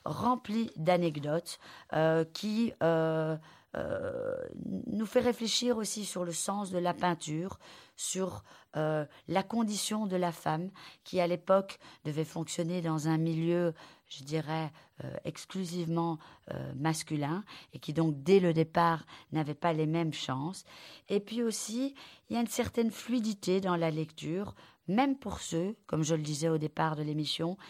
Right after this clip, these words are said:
qui ne connaissent pas son œuvre, eh bien, les lecteurs peuvent se laisser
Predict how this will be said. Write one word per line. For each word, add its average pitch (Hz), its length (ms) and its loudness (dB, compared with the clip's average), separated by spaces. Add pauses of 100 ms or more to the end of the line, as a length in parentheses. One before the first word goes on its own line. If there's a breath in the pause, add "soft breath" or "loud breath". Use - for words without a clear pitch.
(240 loud breath)
qui 226 140 0
ne 220 100 2
connaissent 202 400 0
pas 202 220 2
son 170 300 0
œuvre, 175 460 0 (380 loud breath)
eh - 60 -4
bien, 214 260 0 (800 loud breath)
les 202 140 8
lecteurs 208 440 2
peuvent 214 260 -4
se - 120 -4
laisser 180 420 -4